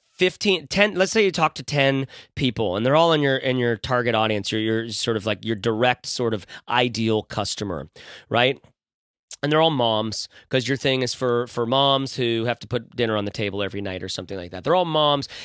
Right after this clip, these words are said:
and you sit down with coffee for them, or you just have a five-minute Skype call with them, and you'll, you sort of have the same anchor question. That's one of the things in the course that Steph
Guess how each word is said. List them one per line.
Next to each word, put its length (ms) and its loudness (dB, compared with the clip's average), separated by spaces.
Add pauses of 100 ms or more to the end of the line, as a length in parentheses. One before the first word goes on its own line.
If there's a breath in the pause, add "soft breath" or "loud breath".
(100 loud breath)
and 100 0
you 60 2
sit 200 -2
down 220 2
with 120 -2
coffee 280 0
for 180 -2
them, 440 2
or 360 2
you 140 0
just 100 -2
have 120 -4
a 40 0
five-minute 420 0
Skype 280 -4
call 380 -4
with 200 -4
them, 320 -2 (400 loud breath)
and 160 2
you'll, 280 4
you 260 0
sort 240 2
of 40 2
have 120 2
the 160 -2
same 400 0
anchor 320 -2
question. 500 -2
That's 200 -4
one 100 -4
of 60 -4
the 80 -8
things 200 -6
in 100 -6
the 40 -6
course 320 -4
that 180 -6
Steph 320 -6